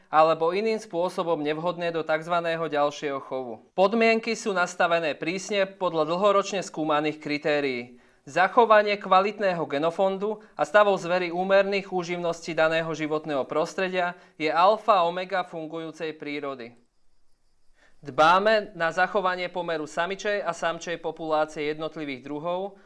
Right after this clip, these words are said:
od ktorého sa veľmi odvíja početnosť stavov na základe každoročných prírastkov. Ide o jeden kolobeh,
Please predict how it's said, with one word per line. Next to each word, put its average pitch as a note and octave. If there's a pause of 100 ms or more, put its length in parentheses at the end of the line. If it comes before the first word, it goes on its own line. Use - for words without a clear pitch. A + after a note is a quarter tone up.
(160)
od D#3+
ktorého G3
sa E3
veľmi G#3+
odvíja F3
početnosť F#3
stavov F#3
na D#3+
základe D#3+
každoročných D3+
prírastkov. C#3 (400)
Ide E3
o F3
jeden G3
kolobeh, F#3